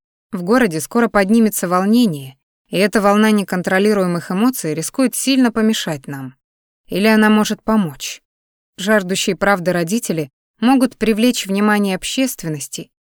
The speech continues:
и тогда си эс ай эс уже не сможет отказать в следователе.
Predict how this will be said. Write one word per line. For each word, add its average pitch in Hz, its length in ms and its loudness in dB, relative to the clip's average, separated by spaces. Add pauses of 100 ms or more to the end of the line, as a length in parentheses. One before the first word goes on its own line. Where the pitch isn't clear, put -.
и 165 100 -4
тогда 208 340 0
си 180 240 -2
эс 170 140 -4
ай 190 140 0
эс - 120 -6
уже 185 140 -4
не 190 120 -2
сможет 240 420 0
отказать 160 400 -6
в - 60 -12
следователе. 143 680 -8